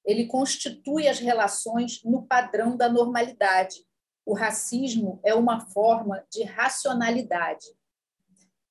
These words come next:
É, deputada Mônica, esse pensamento do professor Silvio Almeida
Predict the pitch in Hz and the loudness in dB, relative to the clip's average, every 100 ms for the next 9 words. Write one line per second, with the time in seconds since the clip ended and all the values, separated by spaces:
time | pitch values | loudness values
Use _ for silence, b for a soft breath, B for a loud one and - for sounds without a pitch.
0 | _ _ - 202 208 208 247 - 294 285 | _ _ 0 2 4 2 -2 2 6 6
1 | 262 269 269 220 202 185 175 - _ _ | 8 6 6 4 0 0 -2 -6 _ _
2 | _ _ _ _ _ _ - 254 - 320 | _ _ _ _ _ _ -6 -6 -2 0
3 | 294 226 220 247 226 - - 202 196 196 | 2 2 4 4 2 -2 -4 0 2 2
4 | 190 196 190 190 208 196 185 175 208 214 | 0 4 2 2 -4 2 4 4 6 6
5 | 196 175 | 6 0